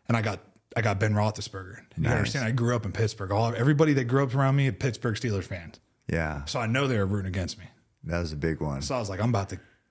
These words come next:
Speaker 1: go out here and kick his ass. Let's go."
Speaker 2: Yeah.
Speaker 1: And I got Big Ben down, and then, um,
Speaker 2: He's tough to bring down,
Speaker 1: he's
Speaker 2: wasn't
Speaker 1: tough
Speaker 2: he?
Speaker 1: to bring down, man. He is tough. And then I got,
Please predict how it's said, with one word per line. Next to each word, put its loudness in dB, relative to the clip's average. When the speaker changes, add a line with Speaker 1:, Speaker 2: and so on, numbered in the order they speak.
Speaker 1:
go 0
out 0
here 2
and -4
kick -2
his 2
ass. 0
Let's -6
go." -6
Speaker 2:
Yeah. 2
Speaker 1:
And 2
I 2
got 2
Big 0
Ben 0
down, 0
and 2
then, 2
um, 2
Speaker 2:
He's 2
tough -2
to 0
bring 4
down, 2
Speaker 1:
he's 2
Speaker 2:
wasn't 2
Speaker 1:
tough 4
Speaker 2:
he? 4
Speaker 1:
to 4
bring 4
down, 2
man. 2
He 4
is -2
tough. -4
And 0
then 2
I 0
got, -2